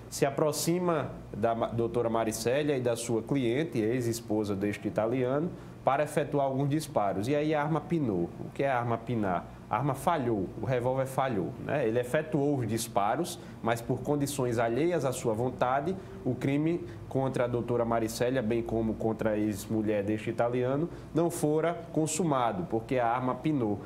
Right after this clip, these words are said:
E aí, ao atentar novamente atirar na doutora Maricélia, o seu marido, é, de forma heróica, é, empurrou a doutora Maricélia e acabou recebendo aquele disparo no tórax e vindo a falecer, infelizmente.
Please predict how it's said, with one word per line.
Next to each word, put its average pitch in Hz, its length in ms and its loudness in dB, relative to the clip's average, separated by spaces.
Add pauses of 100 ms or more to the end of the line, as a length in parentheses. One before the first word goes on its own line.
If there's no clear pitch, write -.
(180)
E - 80 2
aí, 196 440 0 (180)
ao 160 260 4
atentar 175 480 2
novamente 165 520 2
atirar 139 420 2
na 131 80 2
doutora 131 340 0
Maricélia, 139 720 0 (300)
o 131 100 0
seu 143 380 2
marido, 143 680 2 (300)
é, 117 260 2
de 110 160 0
forma 120 320 0
heróica, 120 540 2 (340)
é, 95 640 2
empurrou 131 560 2
a 151 40 0
doutora 120 360 0
Maricélia 131 640 0
e 147 240 0 (220)
acabou 123 400 0
recebendo 120 720 0
aquele 113 260 0
disparo 110 500 0
no 123 140 0
tórax 120 480 0
e 131 100 0
vindo 113 300 0
a 113 40 0
falecer, 110 680 0
infelizmente. 107 720 -2